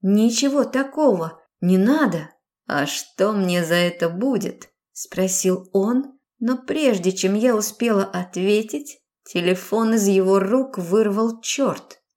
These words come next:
Он только что сделал затяжку и моментально поперхнулся от прущего веселья. От этого Вадик засмеялся ещё громче,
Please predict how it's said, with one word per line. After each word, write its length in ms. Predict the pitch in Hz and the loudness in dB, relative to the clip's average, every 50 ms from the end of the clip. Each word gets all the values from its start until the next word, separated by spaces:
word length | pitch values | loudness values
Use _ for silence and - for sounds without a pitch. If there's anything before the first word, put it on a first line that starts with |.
| _ _ | _ _
Он 420 | - 208 220 226 226 226 226 - - | -2 0 2 2 2 0 0 -4 -6
только 440 | - 320 311 254 - - - 165 | -2 0 2 2 0 -2 -4 -6
что 280 | 165 - - - - 175 | -6 -6 -6 -6 -6 -8
сделал 480 | 180 180 180 185 240 247 226 208 202 190 | -6 -6 -2 2 2 4 4 4 4 2
затяжку 840 | 185 190 202 202 202 - 320 349 339 339 - - 254 233 226 - - - _ _ _ - | 4 2 2 0 0 -2 -4 -2 -2 -4 -4 -2 -2 -2 -2 -4 -10 -20 _ _ _ 0
и 140 | 233 240 226 | 2 2 2
моментально 1000 | 220 208 214 214 214 214 220 226 233 226 226 - - 277 277 254 247 226 226 | 2 2 0 0 0 2 2 2 2 2 2 0 2 2 4 4 4 2 2
поперхнулся 1000 | 226 226 208 214 - 202 196 196 196 - 220 226 262 294 311 285 - - - 269 - | 2 0 -2 0 0 0 0 0 -2 -4 0 0 2 2 2 0 -2 -2 -2 -2 -2
от 400 | - - 233 233 226 226 - - _ | -2 -4 -8 -8 -8 -10 -14 -12 _
прущего 600 | - 240 240 247 226 233 - - - 226 226 240 | -2 0 0 0 0 0 -4 -4 -4 -2 -2 0
веселья. 760 | 233 233 254 254 - - 294 294 269 202 156 175 160 160 156 - _ _ _ _ _ _ | 0 0 -2 -2 -4 -4 -2 0 0 0 0 -2 -6 -8 -10 -14 _ _ _ _ _ _
От 160 | _ 185 - - | _ -6 -4 -4
этого 320 | 113 - 190 185 190 190 | -4 -2 0 2 2 2
Вадик 340 | 185 190 214 208 185 180 170 | 2 2 2 2 2 2 0
засмеялся 640 | 170 175 175 190 180 185 196 202 190 185 - - | -2 -4 -4 -2 0 0 2 2 2 0 -2 -4
ещё 300 | 180 185 185 - 185 185 | -4 -4 -4 -4 -4 -2
громче, 560 | 185 202 220 220 185 165 - - - - - | 0 0 0 0 0 -2 -6 -8 -10 -10 -12